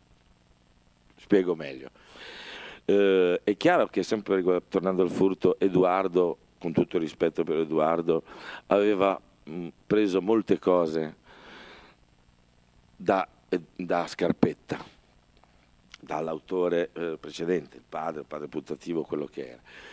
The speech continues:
Però noi di Scarpetta non abbiamo video e quindi non possiamo fare comparazioni. Purtroppo questo invece lo paga il figlio, eh, di Edoardo.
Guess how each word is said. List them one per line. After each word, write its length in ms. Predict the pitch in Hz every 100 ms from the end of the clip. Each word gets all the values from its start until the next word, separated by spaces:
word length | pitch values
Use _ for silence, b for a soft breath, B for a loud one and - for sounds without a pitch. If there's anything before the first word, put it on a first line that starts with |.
| B B
Però 380 | - 127 120 123
noi 180 | 104 123
di 100 | 98
Scarpetta 720 | 92 120 117 - 90 - 104 - -
non 200 | 85 92
abbiamo 460 | 82 95 92 80
video 460 | 73 78 65 71 67 _
e 100 | -
quindi 260 | 95 95 98
non 160 | 98 92
possiamo 520 | 104 - 85 80 80
fare 380 | - 71 69 69
comparazioni. 840 | 73 67 67 67 - - 60 62 - _ B B B B B
Purtroppo 520 | - 117 - 120 - 117
questo 300 | 104 95 113
invece 280 | 87 90
lo 100 | 110
paga 380 | 90 78 76 92 -
il 120 | 87
figlio, 520 | - 131 98 73 65 _ B B B B B _ -
eh, 80 | 71 73
di 200 | - 76
Edoardo. 540 | 85 78 71 60 55